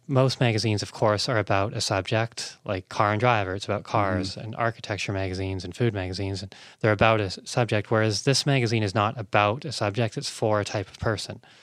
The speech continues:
Speaker 1: It's for the type of person who wants to get better.
Speaker 2: Mm-hmm.
Speaker 1: And that's, that's what I wanted to do: is just, you know, help people get to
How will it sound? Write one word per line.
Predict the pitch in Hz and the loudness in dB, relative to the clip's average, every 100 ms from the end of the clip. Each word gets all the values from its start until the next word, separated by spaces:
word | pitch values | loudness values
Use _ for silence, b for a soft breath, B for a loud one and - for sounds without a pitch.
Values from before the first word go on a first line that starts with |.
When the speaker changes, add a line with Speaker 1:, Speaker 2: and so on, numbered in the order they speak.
| B B | B B
Speaker 1:
It's | 107 | -6
for | - 117 110 | 0 2 2
the | |
type | - 110 95 | 0 -4 -4
of | - | -4
person | 101 - 107 | -4 -2 -2
who | |
wants | 95 92 - | -2 -4 -4
to | |
get | 98 | -6
better. | 90 104 92 85 110 | -2 -2 -2 -8 -12
Speaker 2:
Mm-hmm. | 95 98 92 b b b b _ | -8 -8 -10 b b b b _
Speaker 1:
And | 110 104 104 98 - - - _ _ _ _ _ _ | 0 2 2 0 -4 -10 -16 _ _ _ _ _ _
that's, | 107 107 - - - | 2 2 2 -4 0
that's | 104 - | -2 0
what | 110 | 0
I | 101 | 2
wanted | 98 101 98 | 0 -2 -2
to | |
do: | 113 120 87 | -2 -2 -2
is | 85 | -6
just, | 95 - - - | -4 -6 -6 -8
you | 113 | -4
know, | 101 95 | -2 -4
help | 92 107 104 | -2 -4 -4
people | - 110 - 98 95 - B B B | -4 -4 0 0 -2 -6 B B B
get | - 107 - | 0 0 -2
to | - 110 101 104 98 101 | -2 0 0 0 -4 -8